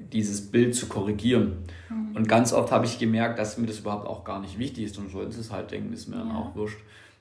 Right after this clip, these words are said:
Speaker 1: Ähm,
Speaker 2: Das ist ja auch gesund. Das ist ja so eine gesunde Selbsteinschätzung und
Speaker 1: Ja.
Speaker 2: dass man sich einfach
Speaker 1: Mhm.
Speaker 2: so nimmt, wie man ist.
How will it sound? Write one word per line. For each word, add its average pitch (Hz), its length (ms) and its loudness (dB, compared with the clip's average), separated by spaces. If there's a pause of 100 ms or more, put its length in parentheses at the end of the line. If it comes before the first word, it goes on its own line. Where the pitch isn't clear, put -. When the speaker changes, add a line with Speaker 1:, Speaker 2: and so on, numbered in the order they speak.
(180)
Speaker 1:
Ähm, 98 520 -10 (120)
Speaker 2:
Das 262 120 -4
ist - 60 -10
ja 208 140 -4
auch 208 60 -12
gesund. 233 380 -6
Das 240 80 -6
ist - 60 -2
ja 254 120 4
so 254 80 -4
eine 214 160 0
gesunde 226 400 -2
Selbsteinschätzung 208 880 -2
und 175 120 -6
Speaker 1:
Ja. 202 80 0
Speaker 2:
dass 208 220 -4
man 208 140 0
sich 208 200 -2
einfach 214 260 -2
Speaker 1:
Mhm. - 40 -10
Speaker 2:
so 208 60 -6
nimmt, 220 260 0
wie 196 80 -8
man - 160 -8
ist. - 240 -14